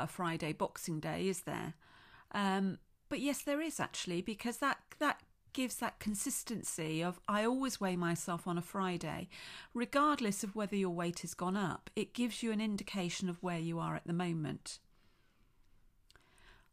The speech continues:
I want you to think about your hydration. We all know we're made of sixty percent water,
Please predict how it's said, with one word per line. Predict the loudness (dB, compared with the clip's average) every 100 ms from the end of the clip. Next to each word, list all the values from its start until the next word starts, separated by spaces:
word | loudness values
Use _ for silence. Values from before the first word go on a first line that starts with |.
| _ _ _
I | 2
want | 4
you | 4
to | 2
think | 0 0
about | 0 2
your | 0
hydration. | 2 0 2 2 0 0 -2 -4 -4 -10 _
We | -2
all | 0 2
know | 4 4
we're | 4
made | 4 2 2
of | -2 -4
sixty | -4 -6 -6
percent | -4 -2 0
water, | 2 2 0 0 0